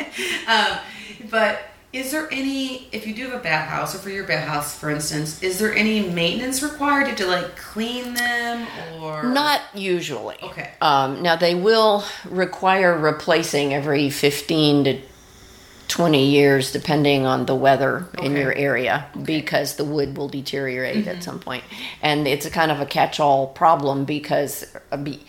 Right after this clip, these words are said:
Speaker 2: you can't use treated wood 'cause that's not really good for them.
Speaker 1: Mm-hmm.
Speaker 2: Um,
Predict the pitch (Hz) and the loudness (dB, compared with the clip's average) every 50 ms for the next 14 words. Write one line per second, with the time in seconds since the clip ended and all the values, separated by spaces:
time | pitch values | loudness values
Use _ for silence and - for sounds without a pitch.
0 | - - - - - - 151 147 - 196 190 165 - 147 151 139 143 - - 220 | -18 -16 -16 -16 -8 -6 -6 -2 0 0 0 2 0 0 -2 -4 -4 -2 0 2
1 | 214 214 175 160 131 127 123 131 135 131 131 135 139 - 156 139 - 151 139 147 | 2 4 4 2 0 0 -2 -2 -2 -2 -2 -4 -4 -6 -8 -6 0 2 2 2
2 | 156 - - 226 131 135 - 135 139 139 139 131 123 143 135 135 - 139 131 131 | 2 0 -4 -6 -4 -4 -4 -4 -4 -6 -6 -4 -4 -6 -6 -6 -8 -8 -6 -4
3 | 117 120 123 127 180 - - - 190 175 156 165 156 156 156 156 - - _ - | -4 -4 -6 -8 -10 -12 -14 -14 -12 -10 -10 -10 -10 -12 -12 -14 -18 -14 _ 0
4 | 139 131 131 143 139 139 135 - | 2 2 2 0 -2 -4 -8 -8